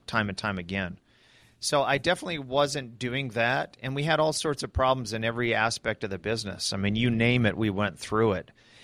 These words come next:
And part of sta-, scaling a business and starting a business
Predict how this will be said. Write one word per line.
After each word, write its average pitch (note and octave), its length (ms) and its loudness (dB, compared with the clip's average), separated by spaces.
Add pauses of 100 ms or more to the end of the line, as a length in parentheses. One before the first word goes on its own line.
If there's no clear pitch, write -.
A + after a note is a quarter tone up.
(260)
And A#2 300 -4
part F3+ 380 2
of C3+ 200 -6
sta-, C3 340 -2
scaling C#3 500 0
a B2 40 0
business A#2+ 460 0
and G#2 100 -8
starting A2+ 380 0
a C#3 60 -2
business D3 680 0